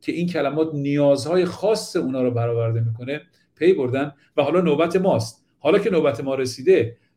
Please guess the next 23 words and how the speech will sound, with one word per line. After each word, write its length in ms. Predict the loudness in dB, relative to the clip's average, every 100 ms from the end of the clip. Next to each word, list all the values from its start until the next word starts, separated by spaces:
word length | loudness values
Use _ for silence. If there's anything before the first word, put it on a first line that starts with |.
| _
اه، 180 | -6 -6
به 300 | -6 -6 0
قول، 160 | 4 6
اه، 1200 | 6 2 -16 -16 -12 -12 -12 -14 -10 -6 -4 -4 -6 -12 -8
به 60 |
قول 140 | -2 -2
عمر 240 | 0 -2
خیام، 240 | -2 -2 0
نوبت 340 | 2 2 2
که 80 | 0
به 60 |
ما 160 | 0 2
رسید 460 | 0 2 2 0 -4 _ _ -4
نگونسار 600 | 0 0 2 2 2 0
کنید. 320 | -4 -6 -8 _ _
حالا 180 | 2 4
که 140 | 6
نوبت 300 | 4 4 0
ما 120 | 2
رسیده 340 | 0 -2 -4 -4
که 120 | 0
رها 240 | 0 2
بشیم، 460 | 0 -2 -4 -4 -6